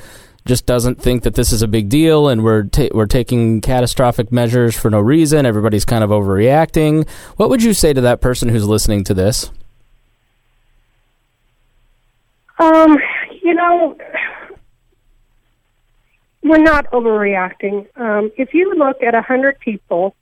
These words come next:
Speaker 2: in a room and everybody gets infected, eighty of those people are probably just gonna get either no symptoms or mild symptoms, um, you know, maybe a cough, but they're gonna be able to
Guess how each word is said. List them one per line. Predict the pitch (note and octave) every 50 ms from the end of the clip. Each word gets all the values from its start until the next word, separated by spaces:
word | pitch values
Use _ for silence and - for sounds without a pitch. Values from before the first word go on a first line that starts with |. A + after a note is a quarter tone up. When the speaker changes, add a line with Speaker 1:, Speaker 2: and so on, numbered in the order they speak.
| _ _ _ _ _ _ _ _
Speaker 2:
in | - A3+ A3
a | G#3+
room | G#3 G#3 G3+ F3+ F3 E3+ D#3+ F3+ G3+ - _ _ _ _ _ _ _ _ _ _ _ _ _ _ _ -
and | A3 G#3+ A3+
everybody | A3 A#3+ B3+ D4 D4+ C4+ D4 C#4+ C#4+
gets | C#4 - C4 B3+ -
infected, | - C4 B3 A#3+ - A#3 G3+ F#3 - A3 G3 - -
eighty | - A3+ A#3+ C#4 D#4 D#4
of | D4 C#4
those | C#4+ C4+ C4 C4 -
people | - B3+ A3+ A3+ - A3+ A3+ A#3 -
are | G#3+ G3+
probably | G3+ - - A3 G#3+ A3+ G#3+
just | G#3 A3 G#3 G#3 -
gonna | A#3 G#3+ G#3
get | G3+ G3+ F#3+ - -
either | G3+ F#3+ G3 F#3
no | F#3+ G3+ A3 A#3+ A#3+ -
symptoms | - C#4 C4 - - C#4 B3+ B3 A#3+ - A3+
or | G#3 G#3
mild | G3 F#3+ G3 G3 G3 G#3 G#3 _ -
symptoms, | G#3 G#3 G3 - G#3 G3+ G3 G3+ G3 _ _ _ _ _ _ _ _ _ _ _ _ _ -
um, | G#3 G3 F#3 F3+ F3 F3 E3+ E3+ F3+ F#3 - _ _ _
you | - G3+ G3
know, | F3+ F3+
maybe | F#3+ G#3 A3 A3 A#3 A3+
a | G#3
cough, | G#3+ - - - A#3 A3 A3 A3 G#3+ - - -
but | B3 A#3
they're | C4+ C#4
gonna | C#4+ F4+ E4 E4
be | - C#4+ C4 C4
able | B3+ B3 B3+
to | A#3+ A3+